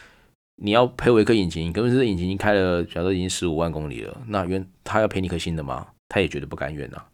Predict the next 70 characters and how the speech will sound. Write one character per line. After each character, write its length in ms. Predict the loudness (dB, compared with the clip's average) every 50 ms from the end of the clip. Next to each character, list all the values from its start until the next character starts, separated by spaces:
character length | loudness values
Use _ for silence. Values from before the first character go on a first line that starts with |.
| _ _ _ -8
可 100 | -6 -4
是 60 | -2
你 40 | 0
知 40 |
道 60 | 0 0
中 140 | 0 -2
间 120 | -2 0 0
就 80 | 0
会 80 | 0 0
这 20 |
样 100 | 0 0
扯 140 | -2 -4 -6
来 100 | -6 -8
扯 160 | -8 -10 -12
去， 200 | -12 -12 -10 -10
会 180 | -10 -8 -8 -8
很 140 | -8 -10 -10
麻 100 | -12 -12 -12
烦。 120 | -12 -14 -16 -16 -18 -20 -18 -18 -18 -18 -18 -20 -20 -20 -20 -20 _ _
所 160 | 0 4 4
以 140 | 6 6 6
就 120 | 4 4
是 100 | 4 4
说， 240 | 6 6 6 6 4 0 -8 -20 _ _ _
呃， 260 | -2 -2 -2 -2 -2
当 240 | 0 2 2 2 4
如 120 | 4 4 4
果 80 | 2
你 100 | 2 0
在， 420 | 0 2 4 4 4 4 2 -2 -6 -10 -18 -20 _ _ _ _ _ _ -20 _ _ _ _ _ _
就 80 | -2 0
是 80 | 2 4
车 120 | 6 8
子 40 | 8
要 80 | 8
去 80 | 8 8
保 160 | 8 6 8
养 140 | 6 4 0
的 80 | -4 -6
时 160 | -8 -8 -6
候， 260 | -4 -2 -2 -4 -4 -10 _ _ _
记 140 | -4 -2 0
得 140 | 2 2 2
就 100 | 0 -2
是 240 | -2 -4 -4 -6 -8 _
你 120 | -10 -6
可 80 | -4 -4
以 20 |
先 100 | -4 -2
上 100 | 0 0 0
网 80 | 0
爬 200 | -2 -2 -2 0
文， 320 | 0 0 0 0 -2 -4 -8 -12 _ _ _ _ -20 _ _ _ _
然 100 | -2 -2
后 60 | 0
看 200 | 0 0 0 0
一 40 | 0
下 160 | 0 0 -2
你 120 | -2 -2 -6
的 100 | -6 -6
保 240 | -4 -2 0 0 0
养 200 | -2 -4 -6 -8
的 120 | -12 -14
菜 200 | -8 -4 -2 0
单， 300 | 2 4 4 4 2 0 -6 -12
然 100 | -12 -10
后 200 | -8 -6 -6 -6
看 240 | -4 -4 -4 -4 -4
一 40 | -6
下 460 | -4 -4 -2 0 0 0 -2 -4 -8